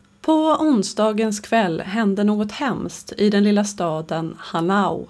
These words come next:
i Tyskland. En man sköt mot människor som satt på två kaféer. Det var kaféer för personer som ville röka vattenpipa. Nio personer dog.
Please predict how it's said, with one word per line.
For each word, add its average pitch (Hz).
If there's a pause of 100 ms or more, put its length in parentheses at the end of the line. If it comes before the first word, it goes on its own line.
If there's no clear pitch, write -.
(120)
i 170
Tyskland. 196 (1400)
En 254
man 190
sköt 247
mot 180
människor 175
som 233
satt 160
på 220
två 160
kaféer. 214 (1040)
Det -
var 226
kaféer 269
för 247
personer 180
som 220
ville 214
röka 170
vattenpipa. 233 (1900)
Nio 269
personer 165
dog. -